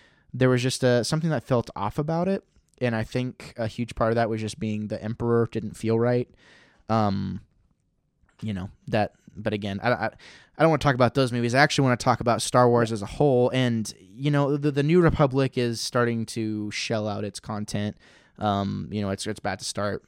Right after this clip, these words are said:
Speaker 1: distributing things and things like that. I'm, I'm excited to get into that. Are you going to be on board with any of the comics, the books, anything that the New Republic has to offer?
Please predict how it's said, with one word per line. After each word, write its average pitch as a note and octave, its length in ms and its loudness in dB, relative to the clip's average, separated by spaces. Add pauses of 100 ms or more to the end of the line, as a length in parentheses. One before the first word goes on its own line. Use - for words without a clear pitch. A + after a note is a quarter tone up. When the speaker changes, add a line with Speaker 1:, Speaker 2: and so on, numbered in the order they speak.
(100)
Speaker 1:
distributing G2+ 500 -6
things G2 340 -6
and - 80 -18
things G#2 200 -8
like - 160 -12
that. G#2 220 -4
I'm, A2 180 -4
I'm B2 100 -4
excited D#3+ 440 -2
to - 100 -6
get G#2+ 120 -6
into G#2+ 200 -6
that. F#2+ 160 -8
Are A2+ 100 0
you D3 160 0
going E3 280 0
to - 80 -8
be B2+ 140 0
on A#2 200 -2
board A2+ 420 0
with A2+ 140 -4
any A#2 160 -4
of G#2+ 40 -4
the G2+ 60 -8
comics, A#2+ 480 -4
the - 80 -12
books, A#2 600 -2 (420)
anything C#3 480 4
that A2+ 180 2
the A2 100 0
New A2 180 2
Republic G#2 400 0
has G2 220 -6
to - 100 -18
offer? - 420 -14